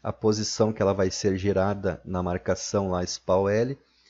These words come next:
ela vai gerar ali a vinte metros da marcação, aleatório trezentos e sessenta graus ao redor daquela marcação.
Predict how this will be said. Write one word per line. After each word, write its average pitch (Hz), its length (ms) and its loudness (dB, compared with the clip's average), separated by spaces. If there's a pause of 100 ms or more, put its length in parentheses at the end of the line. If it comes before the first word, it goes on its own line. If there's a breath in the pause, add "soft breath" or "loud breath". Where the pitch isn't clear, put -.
(120 soft breath)
ela 98 200 2
vai 98 220 2
gerar 98 420 2
ali 98 200 0
a 95 40 4
vinte 98 360 -4
metros 98 360 -2
da 101 80 0
marcação, 113 720 -2 (280 soft breath)
aleatório 117 600 0
trezentos 110 420 -2
e - 40 -10
sessenta 107 400 -2
graus 101 340 -2
ao 104 80 2
redor 98 340 0
daquela 98 280 -2
marcação. - 600 -6